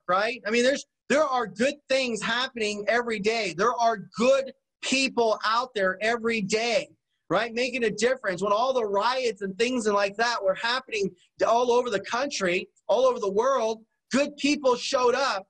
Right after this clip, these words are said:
with brooms, right? And trash bins and helped people clean up the streets.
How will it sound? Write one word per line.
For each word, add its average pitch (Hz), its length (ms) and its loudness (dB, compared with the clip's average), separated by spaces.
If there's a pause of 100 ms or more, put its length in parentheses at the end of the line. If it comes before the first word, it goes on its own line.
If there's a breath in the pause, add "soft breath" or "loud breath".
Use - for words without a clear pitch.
(240)
with 233 160 2 (120)
brooms, 202 760 2 (260)
right? 240 460 0
And 214 160 -2
trash 262 500 -2
bins 185 260 0
and 196 140 0
helped 254 300 -2
people 233 300 0
clean 247 280 0
up 247 220 -2
the 220 60 0
streets. 240 580 -2